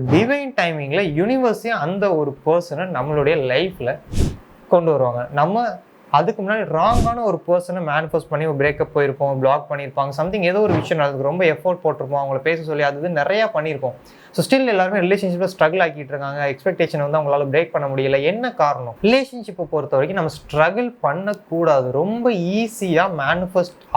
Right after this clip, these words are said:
ஆகக்கூடிய ஒரு விஷயம் இந்த ஒரு ரிலேஷன்ஷிப். ரொம்ப, ரொம்ப, ரொம்ப, ரொம்ப ஈஸியா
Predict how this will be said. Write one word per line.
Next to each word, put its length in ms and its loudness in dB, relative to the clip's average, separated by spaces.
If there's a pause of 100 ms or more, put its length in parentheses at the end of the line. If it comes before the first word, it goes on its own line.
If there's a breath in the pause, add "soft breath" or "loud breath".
ஆகக்கூடிய 520 0 (120)
ஒரு 200 -2
விஷயம் 320 -4 (460 loud breath)
இந்த 200 2 (160)
ஒரு 180 0 (180)
ரிலேஷன்ஷிப். 560 -4
ரொம்ப, 360 0
ரொம்ப, 300 -6
ரொம்ப, 280 -2
ரொம்ப 140 -2 (140)
ஈஸியா 240 -2